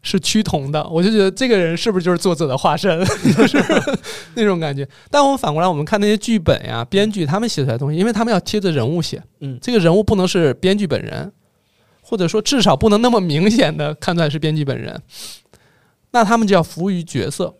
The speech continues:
Speaker 2: 嗯。
Speaker 1: 你会有这种，就是说，警-，警示自己说，“我这是要服务于角色，我这写的是荒白教授。”
Speaker 2: 嗯。
Speaker 1: 教授，首先我不是教授，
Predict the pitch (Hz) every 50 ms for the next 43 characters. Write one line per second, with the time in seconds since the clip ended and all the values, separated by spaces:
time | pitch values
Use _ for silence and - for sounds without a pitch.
0 | _ _ - 143 135 123 123 - - _ _ _ _ _ - 190 180 175 175 247
1 | 262 214 170 151 202 190 160 147 135 127 131 131 143 160 156 143 - 175 180 185
2 | 190 180 - _ _ _ _ _ _ _ _ _ _ _ _ _ _ _ _ _
3 | _ _ _ _ _ _ _ - - 156 139 123 156 196 - - - 165 135 101
4 | 113 - - 202 185 156 165 160 139 127 120 117 156 151 147 139 123 135 156 160
5 | - 170 165 156 139 - - 127 127 135 139 147 139 - 117 95 101 - 131 127
6 | 127 135 131 147 196 196 - 139 107 117 - - 156 127 - - - 196 190 190
7 | 151 120 123 - - 180 135 120 - 185 160 - _ _ _ - 143 139 131 123
8 | - - 240 226 156 139 - - 247 208 - - _ _ _ _ _ _ _ _
9 | _ _ _ _ _ _ _ _ _ - - - 180 156 208 233 220 185 131 -
10 | - 156 175 180 185 156 131 - 196 - - -